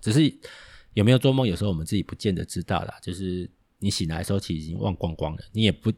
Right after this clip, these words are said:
除非，哦，除非你醒来之前刚好在做梦，那就有可能记得。好，那既然做梦本身是有很重要功能的，那不管视力正不正常，大脑就都应该要做梦。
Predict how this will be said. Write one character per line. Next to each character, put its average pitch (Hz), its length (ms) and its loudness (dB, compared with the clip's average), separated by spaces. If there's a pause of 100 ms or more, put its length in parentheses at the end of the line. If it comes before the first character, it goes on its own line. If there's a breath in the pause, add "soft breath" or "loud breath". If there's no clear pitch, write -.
(240)
除 131 160 6
非， 139 260 8
哦， 98 160 -2
除 107 140 -2
非 113 100 2
你 107 100 2
醒 95 220 -2
来 82 140 -4
之 - 120 -2
前 87 160 -4
刚 87 160 -6
好 87 80 -6
在 92 140 -8
做 90 180 -8
梦， 87 160 -8 (200)
那 110 100 -2
就 101 80 0
有 92 100 0
可 - 140 -6
能 73 140 -12
记 98 220 -8
得。 - 200 -12 (720)
好， 107 260 2
那 160 120 6
既 185 220 2
然 107 200 6
做 143 180 6
梦 123 240 6
本 82 140 -2
身 101 160 0
是 120 140 2
有 85 100 4
很 85 140 0
重 113 180 2
要 104 140 4
功 95 200 0
能 92 180 -4
的， - 160 -12 (500)
那 147 120 6
不 147 160 0
管 165 200 0
视 - 200 0
力 120 200 2
正 117 180 2
不 95 80 0
正 110 180 2
常， - 160 -6 (140)
大 123 140 4
脑 80 180 0
就 104 180 2 (300)
都 101 180 2
应 92 160 0
该 87 140 0
要 92 140 0
做 87 200 -2
梦。 87 200 -6